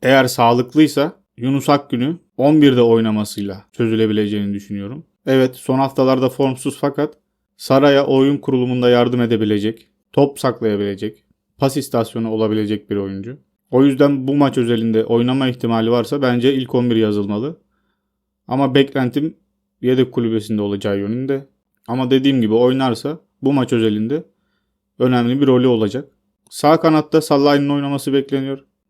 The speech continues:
Sol kanatta Barış Alper'in oynaması bekleniyor. Dediğim gibi ben Salah yerine sağda Barış Alper, solda da Yunus Akgün'ün oynaması taraftarıyım. Fakat şu an kamuoyunun beklentisi, gelen haberler Yunus Akgün'ün ilk on birde başlamayacağı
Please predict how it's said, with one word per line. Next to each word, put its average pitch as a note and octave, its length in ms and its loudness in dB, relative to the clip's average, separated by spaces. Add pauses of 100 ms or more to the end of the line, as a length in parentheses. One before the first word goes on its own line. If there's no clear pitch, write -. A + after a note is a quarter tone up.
Sol C3 280 -2
kanatta A2+ 460 -4
Barış A2+ 220 -4
Alper'in B2+ 300 -4
oynaması B2+ 420 -8
bekleniyor. B2 460 -6 (300)
Dediğim D3 360 4
gibi B2 220 0
ben C3 340 0
Salah C3 500 2
yerine B2 480 0 (120)
sağda B2 420 0
Barış B2 240 2
Alper, B2+ 440 -4 (100)
solda A#2+ 400 -2
da A#2+ 60 0
Yunus A#2 260 -2
Akgün'ün A2 540 -6 (640)
oynaması A2+ 460 -2
taraftarıyım. A2+ 720 -2 (360)
Fakat C#3 320 0
şu C#3 160 0
an C3 160 -4
kamuoyunun B2+ 640 -2
beklentisi, A#2 720 -4
gelen A#2+ 240 2
haberler A#2+ 540 -2 (280)
Yunus B2 280 -2
Akgün'ün A#2+ 340 -2
ilk B2 260 -6
on A2+ 180 0
birde A#2+ 220 -2
başlamayacağı A2 840 -2